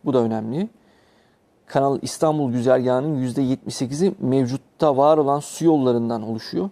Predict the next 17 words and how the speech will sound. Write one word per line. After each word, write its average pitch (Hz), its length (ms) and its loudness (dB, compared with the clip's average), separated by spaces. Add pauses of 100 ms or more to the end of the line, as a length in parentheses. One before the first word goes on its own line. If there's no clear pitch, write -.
(500)
Küçükçekmece 120 640 -4
Gölü, 117 200 -2
Sazlıdere 127 580 0
Barajı 117 280 -4
ve 143 160 -2
ikisi - 320 -4
arasındaki 117 760 -4
su - 260 -6
kanalı 123 420 -2 (540)
kuzeye 156 380 4
doğru 127 260 4
devam 135 320 2
eden 117 300 0
dere 127 120 4
yatakları 131 400 0
üzerinde 113 440 -4
kurgulanacak 127 640 -2